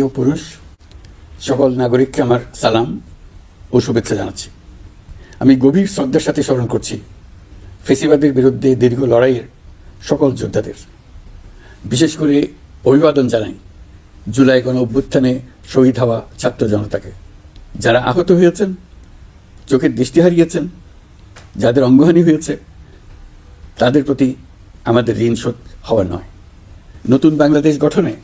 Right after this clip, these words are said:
তাদের প্রেরণা ও অবদান জাতি কখনো ভুলতে পারবে না।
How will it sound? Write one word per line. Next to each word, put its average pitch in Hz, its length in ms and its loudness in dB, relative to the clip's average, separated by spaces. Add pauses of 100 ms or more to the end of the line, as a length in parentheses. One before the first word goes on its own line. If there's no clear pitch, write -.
(480)
তাদের 143 340 0
প্রেরণা 131 360 2 (260)
ও - 20 0 (160)
অবদান 127 280 0 (420)
জাতি 120 180 -2 (100)
কখনো 139 240 -2 (140)
ভুলতে 120 260 0
পারবে 95 220 -8
না। - 40 -20